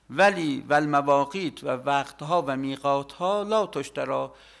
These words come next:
خریده نمی‌شوند بالیواقیت، با یاقوت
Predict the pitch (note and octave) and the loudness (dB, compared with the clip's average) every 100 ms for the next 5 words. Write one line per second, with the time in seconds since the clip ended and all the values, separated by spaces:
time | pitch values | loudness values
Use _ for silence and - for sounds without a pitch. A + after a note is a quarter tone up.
0 | _ - C#3 F#2+ - - F3+ D3+ D3+ D#3+ | _ -20 -16 -16 -16 -18 -4 0 0 0
1 | E3 G#3 A3+ A#3 A3 A3 A3 A3 G#3 E3 | -4 -2 -2 -4 0 2 2 2 0 0
2 | D3 C#3 C3+ B2+ A#2+ A#2+ A#2+ A#2 - B2+ | 2 4 4 4 2 0 -8 -10 -2 0
3 | B2+ B2+ C3 _ B2+ C3 A#2+ - F3+ G3+ | 2 -2 -12 _ -2 0 -2 -4 -6 -8